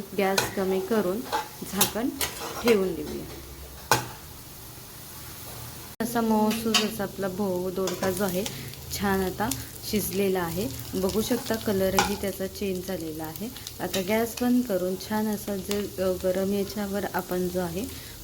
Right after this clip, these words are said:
प-, झाकण ठेवून हे करूया. तयार आहे आपला दोडक्याचा ठेचा. याची रेसिपी मी नक्की तुमच्यासोबत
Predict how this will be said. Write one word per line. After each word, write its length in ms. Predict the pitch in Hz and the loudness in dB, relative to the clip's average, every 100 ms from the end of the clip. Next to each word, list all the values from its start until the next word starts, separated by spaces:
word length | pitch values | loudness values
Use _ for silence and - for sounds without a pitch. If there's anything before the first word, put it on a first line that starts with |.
| - | -6
प-, 280 | - 180 180 | 0 2 2
झाकण 380 | 196 185 190 196 | 0 0 2 0
ठेवून 600 | 196 185 170 175 - 220 196 | 2 0 0 0 0 -2 2
हे 120 | 208 | 2
करूया. 400 | - 160 156 160 - | 2 0 -2 -4 -2
तयार 260 | 202 220 226 | 2 2 2
आहे 280 | 220 220 | 2 2
आपला 300 | 196 - 185 269 - - - | 0 -2 -4 -4 -8 -8 0
दोडक्याचा 500 | 202 190 - 196 190 | 4 4 4 0 2
ठेचा. 340 | 214 202 165 - - - - - - - - | 0 0 -2 -4 -8 -10 -10 -8 -8 -8 -2
याची 240 | 180 - | 0 4
रेसिपी 380 | 208 208 254 262 | 6 4 2 6
मी 140 | 277 269 | 10 10
नक्की 340 | 247 - 240 | 8 4 0
तुमच्यासोबत 580 | 240 220 214 196 185 | 0 0 0 -2 0